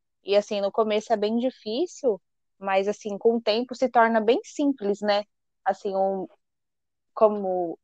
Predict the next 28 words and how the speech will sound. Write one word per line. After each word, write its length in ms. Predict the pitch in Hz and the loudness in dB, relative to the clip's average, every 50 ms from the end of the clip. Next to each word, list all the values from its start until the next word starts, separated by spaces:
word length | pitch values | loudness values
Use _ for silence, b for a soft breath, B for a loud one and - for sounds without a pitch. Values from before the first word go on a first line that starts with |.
| _ | _
a, 220 | - 185 180 185 185 180 190 - - 175 190 | 4 6 6 6 6 4 0 0 2 2 2
a 40 | |
pessoa 280 | 190 - 202 - - 202 | 4 2 -2 0 4 4
vai 100 | 185 190 - | 4 4 4
falar, 260 | - 208 220 247 226 | 2 4 4 6 4
"Ah, 20 | 202 | 4
você 220 | 190 202 - 208 | 2 0 -4 -2
tá 120 | - 202 196 - | -2 -2 -2 2
falando 320 | 220 214 202 196 196 202 | 0 2 4 2 2 0
de 100 | 202 - _ | -6 -2 _
planejamento, 720 | 220 208 208 208 214 208 226 220 233 226 247 302 - 302 | 2 2 2 2 0 0 0 0 0 0 -2 -2 -2 -2
mas 140 | 294 277 254 | -2 0 0
você 180 | 262 262 262 | -2 -2 -4
mesmo 260 | 247 254 262 262 262 254 | -2 -2 -2 -2 -2 0
falou 300 | 277 247 254 254 269 - | 2 4 4 4 4 2
que 80 | - | 2
não, 160 | 302 311 311 - _ _ _ _ _ _ _ | -2 -2 -2 -4 _ _ _ _ _ _ _
que 80 | - 269 | -2 0
não 120 | 277 285 | 0 4
tá 140 | 277 285 277 | 4 4 2
seguindo 380 | - - 240 254 269 269 269 285 | 2 -2 -2 -2 0 0 0 -2
o 40 | - | 0
seu 220 | - 277 262 277 | 2 2 2 4
planejamento." 960 | 269 277 277 277 277 285 285 302 302 294 262 220 196 180 175 - _ _ 170 _ _ _ _ _ _ _ _ _ _ _ _ _ _ | 4 2 4 4 4 4 4 4 2 2 0 0 -2 -4 -6 -8 _ _ -20 _ _ _ _ _ _ _ _ _ _ _ _ _ _
Assim, 320 | - 190 208 - 254 240 226 | -2 -2 0 0 -2 0 0
tem 220 | 240 233 240 233 | 0 -2 -2 0
várias 380 | 226 233 240 285 349 370 - - | 2 4 4 4 4 2 0 -2
coisas 720 | - - 262 240 240 254 262 294 302 - - - - - | 0 2 4 4 4 4 2 -2 -4 -4 -10 -18 -20 -20